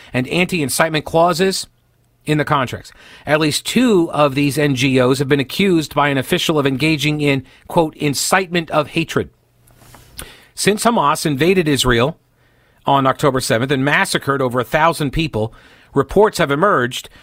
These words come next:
which suggest that at least one hundred terrorists who participated in the attacks were graduates of U N R W A run institutions, and over a dozen educators within the system celebrated the attacks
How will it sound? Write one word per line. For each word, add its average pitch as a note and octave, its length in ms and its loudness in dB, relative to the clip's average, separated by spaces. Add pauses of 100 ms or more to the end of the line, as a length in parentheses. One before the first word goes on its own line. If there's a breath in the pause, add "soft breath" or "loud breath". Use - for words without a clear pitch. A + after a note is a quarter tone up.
(140 loud breath)
which D#3 200 2
suggest E3 480 0
that D3+ 100 2
at D3 80 -2
least C#3+ 260 -2
one D3+ 180 0
hundred G#3+ 460 -2
terrorists F#3 560 -2
who D#3 100 -2
participated D3 880 -2
in G#3 200 2
the F#3+ 160 0
attacks - 580 -4 (300 soft breath)
were C#3+ 200 2
graduates C#3 800 0
of B2+ 200 -4
U F#3 300 0
N E3 240 -2
R D#3+ 240 2
W D3+ 400 0
A D3 120 0
run D3 280 0
institutions, C#3+ 960 -2 (260 loud breath)
and C#3+ 160 2
over D3 260 2
a C3+ 60 2
dozen D#3+ 380 2
educators C#3 720 2 (360 soft breath)
within D#3+ 280 2
the C#3+ 80 0
system E3 480 0
celebrated A3 800 0
the G3 120 0
attacks D#3 520 -2